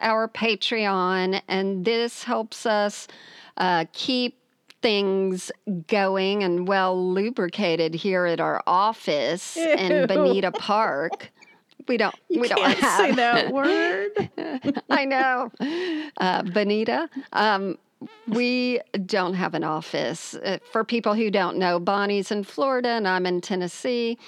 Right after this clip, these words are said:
Speaker 1: And anyway, the Patreon, it helps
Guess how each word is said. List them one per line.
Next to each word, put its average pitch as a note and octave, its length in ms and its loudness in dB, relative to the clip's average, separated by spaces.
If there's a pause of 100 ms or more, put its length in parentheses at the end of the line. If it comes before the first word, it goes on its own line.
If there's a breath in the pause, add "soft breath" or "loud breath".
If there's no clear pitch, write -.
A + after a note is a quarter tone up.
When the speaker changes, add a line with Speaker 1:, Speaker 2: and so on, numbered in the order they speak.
(640 loud breath)
Speaker 1:
And F#3+ 880 0 (520)
anyway, A#3 540 2
the G#3+ 140 0
Patreon, C4+ 800 0
it A#3+ 240 0
helps A#3+ 680 -4